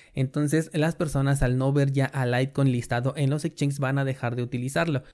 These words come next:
No creo que vaya a desaparecer de todos los exchanges, finalmente Monero aún sigue listado en muchas casas de cambio, como por ejemplo Binance, que son de los más grandes, así que no espero esa respuesta para Litecoin, pero sí considero que le perjudica porque la gente no lo va a buscar específicamente por ser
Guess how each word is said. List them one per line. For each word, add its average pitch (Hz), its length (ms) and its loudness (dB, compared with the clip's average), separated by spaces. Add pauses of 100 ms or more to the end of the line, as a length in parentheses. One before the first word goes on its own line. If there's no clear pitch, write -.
(160)
No 190 160 0
creo 226 160 2
que 175 80 4
vaya 147 220 4
a - 20 0
desaparecer 135 640 2
de 143 100 4
todos 143 240 4
los 131 160 0
exchanges, 135 420 -2
finalmente 135 480 2
Monero 131 420 2
aún 131 280 2
sigue 131 240 0
listado 127 480 0
en 135 160 0
muchas 139 560 0
casas 127 300 -2
de 117 100 -2
cambio, 139 320 -2
como 123 180 -4
por 110 120 -6
ejemplo 117 340 -2
Binance, 131 420 -2
que 117 80 -8
son 120 180 -6
de 120 80 -4
los 113 160 -4
más 123 200 -2
grandes, 127 400 -2 (260)
así 143 220 -2
que 147 140 0
no 147 180 4
espero 143 420 2
esa 135 220 0
respuesta 120 500 -2
para 120 180 -2
Litecoin, 147 380 0 (220)
pero 151 180 4
sí 156 120 0
considero 156 460 2
que 139 120 0
le 120 100 2
perjudica 139 640 2
porque 131 320 -2
la 127 140 2
gente 165 300 0
no 151 200 4
lo 160 160 4
va 143 80 4
a 143 40 6
buscar 139 340 0
específicamente 135 840 -2
por 123 200 -8
ser 139 220 0